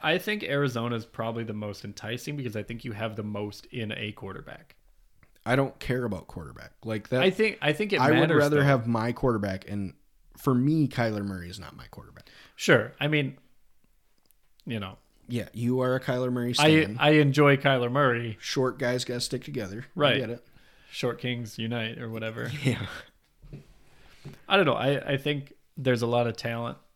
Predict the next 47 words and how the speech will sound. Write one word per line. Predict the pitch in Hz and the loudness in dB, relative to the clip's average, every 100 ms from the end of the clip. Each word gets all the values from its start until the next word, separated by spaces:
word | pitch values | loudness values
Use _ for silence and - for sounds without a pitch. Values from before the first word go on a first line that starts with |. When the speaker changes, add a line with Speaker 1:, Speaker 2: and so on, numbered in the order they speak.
| - | -10
Speaker 1:
on, | 120 113 113 113 110 113 - - _ _ - | -6 -4 -4 -6 -8 -10 -12 -16 _ _ -10
on | 123 | -4
Arizona. | 127 131 127 139 147 151 143 _ _ _ _ _ | -2 -2 0 0 0 -4 -8 _ _ _ _ _
Um, | 113 107 113 | -8 -8 -4
I | 160 | -2
do. | 170 233 | -2 -4
F-, | - - - | -10 -8 -2
I, | 196 185 _ | -2 -2 _
I | 160 | -4
guess | 214 - | -2 0
I | 170 | 2
would | 143 | 2
agree | - 127 120 | 0 0 2
that, | 113 110 | 0 -2
like, | 113 107 - _ _ _ _ | -4 -6 -10 _ _ _ _
the | - | -10
Panthers | 104 107 110 107 | -6 -6 -4 -6
are | 104 | -4
probably | 104 104 | -4 -6
the | 101 | -6
next | 101 98 104 - 127 | -8 -10 -10 -8 -4
one. | 123 135 139 - _ - | -2 -2 -4 -8 _ 2
I | 160 | 4
don't | 190 | 4
wanna | 180 170 | 2 0
go | 151 | 0
anywhere | 143 147 139 | 0 0 -2
near | 135 131 | -2 -2
Russell | 123 120 120 | -2 -2 -2
Wilson. | 120 120 120 120 120 - _ - | 0 -2 -4 -6 -6 -12 _ -12
Speaker 2:
Nope. | 104 98 _ - | -8 -8 _ -10
Speaker 1:
Um, | 117 101 98 196 185 - | -6 -4 -4 -6 -8 -4
Speaker 2:
That | 123 143 | -2 0
might | 127 | -2
be | 110 | -2
last. | 98 92 87 - 135 | -4 -6 -6 -4 0
Speaker 1:
That | 131 | 4
might | 135 - | 4 4
Speaker 2:
That, | - | 2
that's | 170 165 | 0 2
second | 175 143 120 | -2 -2 -4
to | |
last | 101 92 - | -6 -8 -10
for | 95 | -12
me. | 78 73 _ _ _ _ _ _ _ 123 | -14 -16 _ _ _ _ _ _ _ -8
The, | 110 101 _ | -6 -6 _
Speaker 1:
The | - | -16